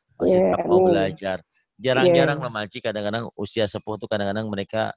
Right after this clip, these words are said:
Speaker 1: enaknya nyantai-nyantai,
Speaker 2: Hmm.
Speaker 1: disko-disko,
Speaker 2: Saya
Speaker 1: cekicok.
Speaker 2: kalau
Speaker 1: Maci enggak, kurang.
Speaker 2: saya nyantai-nyantai tak suka lah, Pak Ustaz.
Speaker 1: Alhamdulillah, ya. Maci orang
Speaker 2: Hmm.
Speaker 1: sibuk ya dari dulu, ya.
Speaker 2: Memang tak
Speaker 1: Alhamdulillah.
Speaker 2: suka.
Speaker 1: Ya, ya.
Speaker 2: Hmm.
Speaker 1: Ya.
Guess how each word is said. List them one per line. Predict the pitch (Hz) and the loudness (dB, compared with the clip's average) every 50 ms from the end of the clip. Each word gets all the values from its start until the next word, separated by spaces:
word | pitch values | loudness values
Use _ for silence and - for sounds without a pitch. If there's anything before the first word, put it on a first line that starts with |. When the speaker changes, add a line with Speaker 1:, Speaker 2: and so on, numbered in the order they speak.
| _ _ _ _ _ _ - | _ _ _ _ _ _ -14
Speaker 1:
enaknya | 92 92 92 60 - 101 104 | -10 -8 -8 -8 -8 -8 -8
nyantai-nyantai, | 101 98 95 92 90 90 95 73 92 101 101 98 101 90 - 113 117 117 113 113 110 110 113 | -8 -6 -8 -8 -6 -8 -8 -6 -6 -6 -6 -6 -6 -6 -4 -4 -2 -2 -2 -2 -2 -4 -4
Speaker 2:
Hmm. | 113 104 | -6 -6
Speaker 1:
disko-disko, | 98 120 156 147 147 101 98 104 107 - - - 117 113 110 110 110 | -8 -6 -6 -6 -4 -6 -4 -6 -8 -10 -8 -4 -2 0 0 0 0
Speaker 2:
Saya | 107 - | -2 -4
Speaker 1:
cekicok. | - - 208 202 220 226 - 208 | -2 2 2 2 4 2 2 2
Speaker 2:
kalau | 247 247 233 240 240 | 2 4 4 4 4
Speaker 1:
Maci | 226 220 - - 127 | 2 2 -2 -10 -16
enggak, | 113 113 110 98 87 80 - - | -16 -10 -8 -6 -6 -6 -8 -10
kurang. | - 90 90 80 78 | -12 -10 -10 -6 0
Speaker 2:
saya | - 214 233 | 2 2 4
nyantai-nyantai | 240 254 240 240 240 226 240 233 233 233 233 262 247 | 4 4 2 2 2 2 4 4 4 4 4 2 2
tak | 240 214 | 2 0
suka | 208 214 226 220 - - 247 | 0 -2 -4 -4 0 2 4
lah, | 226 202 190 | 4 4 4
Pak | 180 165 | 2 0
Ustaz. | 165 151 - 190 190 185 185 170 - - _ _ _ | -2 -2 -2 0 0 0 0 -2 -6 -8 _ _ _
Speaker 1:
Alhamdulillah, | - 107 110 113 113 110 113 110 107 101 - 104 101 101 98 98 95 95 98 | -4 -2 0 0 0 0 -2 -2 -4 -6 -6 -8 -6 -4 -4 -2 -2 0 0
ya. | 98 98 92 98 | -2 -2 -4 -6
Maci | - - 104 110 214 208 123 | -8 -4 -2 0 0 2 2
orang | 120 113 107 101 | 4 2 2 2
Speaker 2:
Hmm. | 98 | 0
Speaker 1:
sibuk | - 123 120 117 107 - | -2 -4 -4 -4 -4 -4
ya | - 107 | -2 -2
dari | 104 101 92 95 | -2 -2 -4 -4
dulu, | 90 101 104 101 | -4 -4 -4 -4
ya. | 95 90 95 101 110 - _ _ _ _ _ - | -2 -2 -2 -4 -4 -8 _ _ _ _ _ -6
Speaker 2:
Memang | - 185 196 202 180 190 196 196 | -2 0 2 4 4 4 4 4
tak | 185 180 - - | 2 2 0 -2
Speaker 1:
Alhamdulillah. | 214 202 175 | -4 -6 -4
Speaker 2:
suka. | 180 202 202 190 185 170 165 160 151 151 147 151 180 175 170 - _ _ - - - - _ _ _ _ _ _ _ _ _ _ | 0 2 2 4 4 2 0 -2 -4 -6 -8 -10 -10 -12 -14 -16 _ _ -20 -20 -20 -20 _ _ _ _ _ _ _ _ _ _
Speaker 1:
Ya, | - 92 92 98 110 117 117 113 107 | -8 -6 -2 0 0 2 2 2 2
ya. | 107 104 113 117 123 131 131 127 123 120 113 113 113 107 107 127 117 85 - 120 107 - 101 98 90 - | 0 0 0 2 2 4 4 6 6 4 4 4 4 2 2 0 0 -2 -4 -6 -6 -6 -8 -8 -4 0
Speaker 2:
Hmm. | 143 147 165 170 160 156 156 151 165 170 | 2 4 4 4 4 4 2 2 2 2
Speaker 1:
Ya. | 165 120 127 139 135 127 | 2 2 0 0 0 0